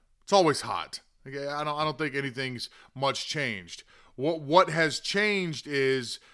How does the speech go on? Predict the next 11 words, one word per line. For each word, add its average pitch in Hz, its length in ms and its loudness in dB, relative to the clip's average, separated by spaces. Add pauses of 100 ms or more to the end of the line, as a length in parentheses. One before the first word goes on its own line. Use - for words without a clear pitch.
(220)
at 143 120 -2
least 175 300 2
here 175 180 0
in 147 60 -4
the 123 60 -8
States, 117 680 -2 (460)
uh, 120 380 -2 (160)
the 131 80 -2
way 165 300 4
that 151 260 0
we 131 400 -2